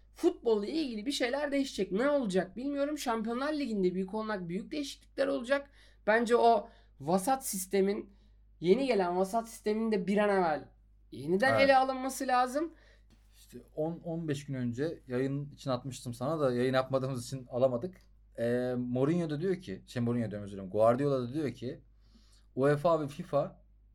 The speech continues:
Speaker 2: futbolcuları katlediyorlar şu anda." diyor. "İnanılmaz yoğun bir maç trafiği var. Sürekli para kazanacağız diye futbolcuları ve bizi pi-, e, heba ediyorlar. Bununla ilgili, e, çok rahatsız olduğunu dile getiriyor." Sert açıklamalarda bulunuyor bir röportajda.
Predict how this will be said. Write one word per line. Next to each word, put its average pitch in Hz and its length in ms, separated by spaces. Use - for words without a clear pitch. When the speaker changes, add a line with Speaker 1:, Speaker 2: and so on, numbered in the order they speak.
Speaker 2:
futbolcuları 143 680
katlediyorlar 98 640
şu - 160
anda." 85 280
diyor. 82 160
"İnanılmaz 147 720
yoğun 131 280
bir 120 80
maç 135 280
trafiği 180 420
var. 180 240
Sürekli 165 380
para 156 240
kazanacağız 160 640
diye 180 320
futbolcuları 175 640
ve 190 100
bizi 180 200
pi-, 226 200
e, 160 220
heba 202 300
ediyorlar. 113 480
Bununla 190 360
ilgili, 190 520
e, 143 680
çok 180 280
rahatsız 139 380
olduğunu 110 360
dile 98 160
getiriyor." 104 440
Sert 147 220
açıklamalarda 127 580
bulunuyor 107 420
bir 107 180
röportajda. 104 680